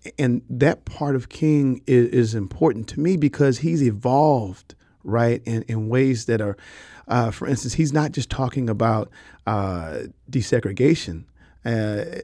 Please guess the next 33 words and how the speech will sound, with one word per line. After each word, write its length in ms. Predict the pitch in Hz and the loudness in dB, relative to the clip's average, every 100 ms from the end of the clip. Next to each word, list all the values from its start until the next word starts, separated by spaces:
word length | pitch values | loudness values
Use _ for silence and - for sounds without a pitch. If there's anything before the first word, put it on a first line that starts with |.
| - - | -14 -16
i-, 100 | - | -8
in, 180 | - - | -6 -4
like 180 | 117 - | -4 -4
he 120 | - | -4
says 200 | 127 123 | 0 0
in 140 | 117 | 0
one, 320 | 117 120 113 - - | 0 0 -2 -8 -8
um, 440 | 113 107 104 92 85 _ _ _ _ _ _ _ | -6 -4 -6 -8 -12 _ _ _ _ _ _ _
interview 380 | 156 139 113 117 | 4 4 6 4
or 80 | 104 | 2
several 340 | - 123 110 | 2 2 2
interviews, 400 | 110 110 110 110 | 0 -2 -2 -4
he 80 | 113 | -4
uses 320 | 120 110 107 | -4 -2 -4
the, 160 | 101 101 | -4 -6
the 160 | - | -6
comment 480 | 101 - 117 113 110 | -8 -4 -2 0 0
or 60 | 92 | -2
the, 140 | 92 | -8
the, 200 | - 101 | -8 -8
the 120 | - | -6
metaphor, 480 | 104 110 107 - 117 | -6 -4 -4 -2 0
"What 120 | 113 | 2
does 140 | 147 131 | 2 2
it 80 | 120 | 0
mean 340 | 120 127 117 | 2 2 2
to 460 | - - 117 110 101 - - - | -2 -2 0 0 -4 -12 -20 -20
have 380 | - 127 123 110 | -2 2 2 2
a 80 | 107 | 0
desegregated 720 | 131 - 131 127 117 120 107 | 0 2 2 2 2 0 2
lunch 260 | 117 135 | 2 2
counter 540 | - - 113 113 110 - - | 0 -2 0 0 -2 -4 2
if 400 | 139 120 - | 2 2 -2